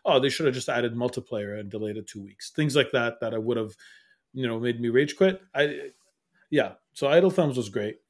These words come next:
Uh, in terms of non-game design podcasts or game podcasts,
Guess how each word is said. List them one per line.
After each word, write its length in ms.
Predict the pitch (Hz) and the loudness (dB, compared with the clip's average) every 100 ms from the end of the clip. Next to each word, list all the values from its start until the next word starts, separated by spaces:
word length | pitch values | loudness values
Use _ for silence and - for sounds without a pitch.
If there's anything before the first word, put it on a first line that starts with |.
| _ _ _ | _ _ _
Uh, 160 | 135 123 | 0 0
in 120 | 175 151 | 0 4
terms 200 | 196 160 | 4 4
of 140 | 123 | 2
non-game 1120 | 120 135 214 170 123 - 123 123 117 113 107 | 0 0 0 -2 -4 -10 -8 -6 -6 -8 -12
design 580 | 104 107 110 107 104 104 _ _ | -8 -6 -6 -8 -12 -14 _ _
podcasts 720 | 107 101 - 104 - - - - | -14 -12 -12 -14 -14 -16 -16 -10
or 160 | 120 101 | -8 -6
game 320 | 113 107 104 | -6 -6 -10
podcasts, 600 | 107 98 110 98 - - | -14 -14 -14 -16 -16 -20